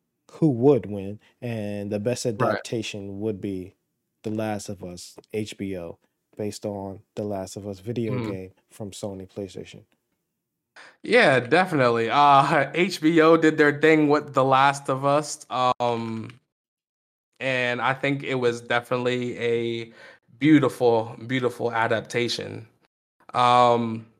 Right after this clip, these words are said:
Speaker 2: what are your thoughts? I felt like, I felt like it really matched the video game. Like, I felt like it was, it was some parts that they missed out in the video game, but I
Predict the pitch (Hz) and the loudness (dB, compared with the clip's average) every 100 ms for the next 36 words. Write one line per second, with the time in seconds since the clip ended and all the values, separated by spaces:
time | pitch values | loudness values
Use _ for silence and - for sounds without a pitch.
0 | _ _ _ _ _ _ 143 143 139 131 | _ _ _ _ _ _ -2 2 2 4
1 | 156 135 120 139 139 180 170 175 196 240 | 6 6 4 0 4 4 4 2 4 6
2 | 226 190 185 139 160 180 151 147 147 - | 6 4 -2 4 6 6 6 4 0 -4
3 | 123 190 135 113 104 98 107 107 110 123 | -2 0 -2 -4 -10 -10 -12 -8 -4 -4
4 | 117 139 139 135 131 - - 214 247 240 | -2 -2 2 2 0 -6 -2 2 4 6
5 | 262 233 - 208 196 214 214 - 185 185 | 6 6 4 4 6 4 4 -2 0 4
6 | 165 175 185 160 139 151 156 156 143 | 4 4 4 2 2 0 0 0 0